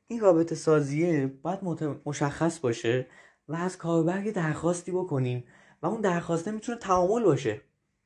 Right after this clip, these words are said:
اینجا رابطه سازی شکل می‌گیره. تعامل به این معنی که ازش بخوایم که کامنت بذاره، ازش بخوایم که یک، ام، نظ-، با بقیه این محتوا رو شیر بکنه،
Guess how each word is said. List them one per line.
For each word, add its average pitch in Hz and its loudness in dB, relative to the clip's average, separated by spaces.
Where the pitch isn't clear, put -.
اینجا 175 0
رابطه 175 2
سازی 170 -2
شکل 196 0
می‌گیره. 107 -4
تعامل 190 -2
به 208 2
این 220 -2
معنی 196 0
که 214 -8
ازش 208 -4
بخوایم 226 -4
که - -16
کامنت 202 -4
بذاره، 135 -2
ازش 156 -2
بخوایم 185 0
که 185 -2
یک، 185 2
ام، 127 -2
نظ-، 139 2
با 147 4
بقیه 143 4
این 170 -2
محتوا 143 0
رو 165 2
شیر 180 4
بکنه، 123 -2